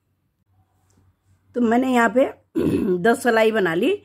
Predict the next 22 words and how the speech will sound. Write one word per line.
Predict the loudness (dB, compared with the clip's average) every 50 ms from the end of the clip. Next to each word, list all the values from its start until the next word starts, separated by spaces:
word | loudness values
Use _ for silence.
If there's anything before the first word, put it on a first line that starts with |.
| _ _ _ _ _ _ _ _ _ _ _ -8
अब | -6 -2 0
ये | 0 2
मेरी | 2 2 2 2 2 2
ग्यारह, | 2 2 2 2 2 0 0 2
बारहवीं | 2 2 2 2 0 -2 -2
सिलाई | -2 -2 -2 0 0 0 -2
देखो | -2 -6 -6 -4 -4 -2
आ | -2 -2 -2
रही | -2 -2 -2
है। | -4 -4
तो | -4 -6 -12 _ _ -18 -10 -4 0
एक, | 0 2 4 4 4 2 0 -4 _ _ _ _ -12
दो, | -6 -4 -2 -2 0 -2 -2 -4
तीन, | -6 -10 -12 -10 -6 -4 -2 0 -2 -2 -4 _ _ _ _ _ _ _ _ _ _ _ _ -2
चार, | 0 0 2 2 0 -2 -4 -6 -4
पाँच, | -2 -2 -2 -2 -4 -6 -6
छः, | -6 -4 -4 -6 -8 -12 _ _ _ _ _
छः | -4 -2 -2
गांठें | 0 0 -2 -2 0 0 0 2
हो | 0 0
गई | 0 0 0 2
मेरी। | 2 2 2 0 0